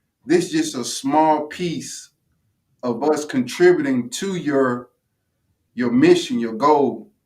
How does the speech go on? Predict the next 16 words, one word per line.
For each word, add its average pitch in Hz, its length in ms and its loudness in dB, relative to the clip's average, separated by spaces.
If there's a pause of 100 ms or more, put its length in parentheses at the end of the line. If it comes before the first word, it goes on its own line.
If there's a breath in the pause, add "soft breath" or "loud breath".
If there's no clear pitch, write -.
(140)
And 123 260 0
we 156 140 0
wanna 175 320 2
be 143 200 0
a 151 100 2
part 165 360 4
of 120 160 -6
your 123 400 -4
success. 117 680 -8 (1160)
We 139 120 -2
wanna, 160 380 0 (160)
we 151 100 -6
want 202 400 -2
you 175 280 -4
to 143 600 0 (720)
meet 165 520 2